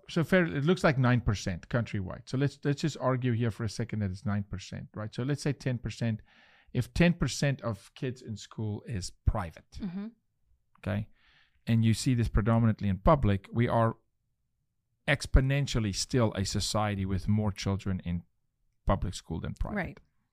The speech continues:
Speaker 1: So we're
Speaker 2: Right.
Speaker 1: talking about the vast majority of, of
Speaker 2: Right.
Speaker 1: K through twelve, twelve students.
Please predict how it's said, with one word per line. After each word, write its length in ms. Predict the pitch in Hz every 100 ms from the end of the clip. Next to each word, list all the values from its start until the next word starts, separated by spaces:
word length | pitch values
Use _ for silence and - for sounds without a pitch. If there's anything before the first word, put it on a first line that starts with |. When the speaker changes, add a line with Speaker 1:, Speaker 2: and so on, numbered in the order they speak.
| _ - -
Speaker 1:
So 120 | 113
we're 80 | 117
Speaker 2:
Right. 60 |
Speaker 1:
talking 300 | 131 127 123
about 260 | 117 110 110
the 100 | 113
vast 640 | 104 110 107 101 95 -
majority 520 | 113 95 110 90 90 87
of, 400 | 87 82 - _ _ _ _ -
of 80 | -
Speaker 2:
Right. 100 | -
Speaker 1:
K 160 | 101
through 180 | 98 90
twelve, 220 | - 76 -
twelve 220 | - - -
students. 440 | - - - -